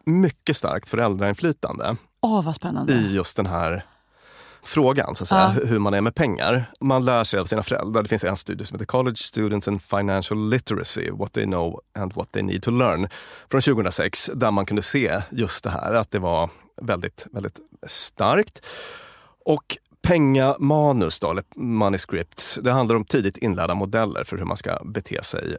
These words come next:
Speaker 1: med pengar. Och ett exempel som togs upp i den här artikeln
Speaker 2: Mm,
Speaker 1: jag läste då.
Speaker 2: mm.
Speaker 1: Man beter sig mycket som ens föräldrar gjorde med pengar eller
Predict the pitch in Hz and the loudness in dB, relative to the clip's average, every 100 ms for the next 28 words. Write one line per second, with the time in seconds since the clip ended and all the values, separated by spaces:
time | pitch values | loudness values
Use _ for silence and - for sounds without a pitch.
0 | - 101 - - - - _ - 180 135 | -10 -12 -10 -8 -10 -14 _ -2 0 2
1 | 87 64 95 127 - _ - 120 - _ | 0 -4 -4 -4 -6 _ -2 -2 -2 _
2 | - - _ _ - 120 98 - 82 - | -16 -16 _ _ -6 -4 -2 -2 -2 -2
3 | 87 98 110 - - - - - 85 - | -6 -4 -6 -6 -6 -8 -12 -4 -4 -4
4 | - - 131 196 208 - - 170 185 190 | -6 -4 0 4 4 2 -2 -4 -4 -4
5 | 190 - - - _ 139 139 139 - 123 | -8 -14 -20 -20 _ 2 2 2 2 2
6 | 107 95 110 107 104 117 104 - 90 90 | 2 2 2 2 2 0 -2 -2 -2 0
7 | 123 147 151 147 110 107 95 98 98 107 | 2 4 4 4 2 0 0 0 2 0
8 | - _ _ _ _ 226 247 92 - 76 | -4 _ _ _ _ 2 2 0 -2 -4